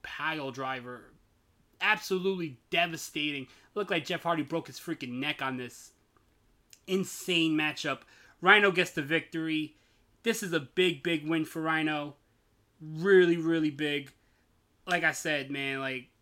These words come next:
yo, that was, that was just one hell of a matchup. Absolutely crazy, man. I'm giving that shit four and a half stars. That tore the freaking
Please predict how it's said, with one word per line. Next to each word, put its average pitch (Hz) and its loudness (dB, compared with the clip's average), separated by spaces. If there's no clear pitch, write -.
yo, 156 -2
that 165 0
was, 151 -4
that 196 6
was 156 -2
just - -8
one 156 2
hell 151 0
of 131 -4
a 131 -6
matchup. 127 -2
Absolutely 160 -2
crazy, 127 -8
man. 123 -8
I'm 262 6
giving 190 4
that 180 2
shit 143 -2
four 175 -2
and 151 0
a 139 -4
half 143 0
stars. 131 -2
That 202 0
tore 180 6
the 151 -6
freaking 151 -2